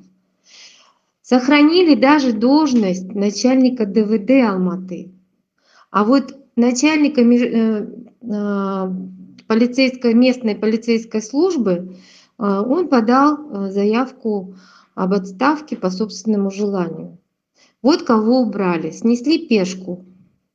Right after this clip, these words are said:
на большой шахматной доске. Все остальные остались.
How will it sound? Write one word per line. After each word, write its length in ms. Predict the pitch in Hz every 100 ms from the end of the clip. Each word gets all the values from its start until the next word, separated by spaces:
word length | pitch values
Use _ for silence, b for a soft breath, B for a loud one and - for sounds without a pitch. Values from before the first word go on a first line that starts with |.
| _
на 100 | 196
большой 360 | 185 208 185 262
шахматной 600 | 262 - 185 208 190 190
доске. 540 | 185 185 - - 170 -
Все 200 | - 262
остальные 580 | 269 - 247 269 294 220
остались. 680 | 208 - 196 170 - -